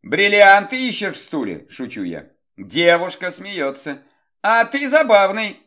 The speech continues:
Я вот специально приехала с тобой познакомиться», удивляет меня Катя.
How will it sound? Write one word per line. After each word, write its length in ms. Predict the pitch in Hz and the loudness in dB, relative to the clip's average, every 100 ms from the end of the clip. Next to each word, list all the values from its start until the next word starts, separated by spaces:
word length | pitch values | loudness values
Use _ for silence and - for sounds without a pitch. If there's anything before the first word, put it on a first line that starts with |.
| _ _ | _ _
Я 260 | 143 214 214 | -2 2 2
вот 180 | 226 | 0
специально 560 | - 240 180 214 190 190 | -6 -14 0 2 2 0
приехала 540 | 202 196 170 170 165 | -8 -4 -4 -2 -6
с 60 | 151 | -6
тобой 300 | 165 147 147 | -4 -4 -6
познакомиться», 720 | 147 127 156 120 104 110 117 | -8 -8 -8 -6 -8 -10 -12
удивляет 680 | 110 107 107 104 98 98 101 | -10 -10 -10 -8 -6 -6 -8
меня 240 | 117 123 127 | -8 -6 -4
Катя. 400 | 202 - - | -4 -6 -12